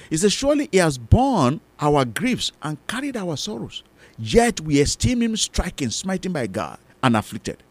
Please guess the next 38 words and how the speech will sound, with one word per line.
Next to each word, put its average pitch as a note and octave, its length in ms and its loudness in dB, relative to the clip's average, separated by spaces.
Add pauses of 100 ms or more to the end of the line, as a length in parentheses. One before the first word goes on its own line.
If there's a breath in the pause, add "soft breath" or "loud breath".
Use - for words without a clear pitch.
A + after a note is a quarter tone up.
(220 soft breath)
But D3+ 240 6
he D#3+ 80 6
was D3 280 4
wounded E3+ 760 2
for D#3+ 320 -2
our D3+ 80 -2
transgressions. E3+ 960 -4 (300 loud breath)
He D#3+ 80 -2
was D3 260 6
bruised A#2+ 760 6
for C3+ 180 0
our C3 140 -2
iniquities. - 680 -2 (300 soft breath)
The C#3+ 120 -2
chastisement A#3 760 0
of D#3 100 0
our C3 160 0
peace - 360 -2
was F3 160 0
upon F#3+ 380 2
him, A2 260 0 (260 loud breath)
and D#3+ 160 0
by D#3+ 160 2
stripes - 640 -4
we G3+ 180 -2
are G3 140 -2
healed." D4 480 -4 (640 loud breath)
And D#3 180 4
we C4+ 140 0
like A3 340 4 (100)
sheep - 440 -4
have A#2 220 2
gone F3 200 4
astray, G#2 460 -2 (220 soft breath)
and A2 100 0
we A2 80 2
have G#2 160 0 (100)
turned F#3+ 300 0